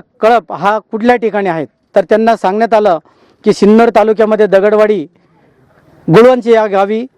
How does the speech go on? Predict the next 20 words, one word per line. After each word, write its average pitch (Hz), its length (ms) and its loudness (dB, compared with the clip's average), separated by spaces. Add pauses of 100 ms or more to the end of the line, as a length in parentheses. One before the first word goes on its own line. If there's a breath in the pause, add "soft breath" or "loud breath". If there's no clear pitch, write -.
(100)
बाळूमामांची 196 640 -2
ती 196 240 2
तेरा 190 260 2
नंबरची 190 380 -2
पालखी, 170 340 -2
तो 175 140 -2
कळप 190 320 0
आहे." 175 300 0 (460 soft breath)
मग 196 80 2 (100)
ते 214 80 4
म्हटलं, 208 280 0
"आम्हाला 202 340 0
यायचं 247 360 0
आहे 147 140 -4 (460)
भेटीसाठी 180 680 -2 (680 soft breath)
आणि 233 460 0
त्या 233 100 4
ठिकाणी 214 300 -2
आम्हाला 208 460 0 (1300)
एक 220 100 2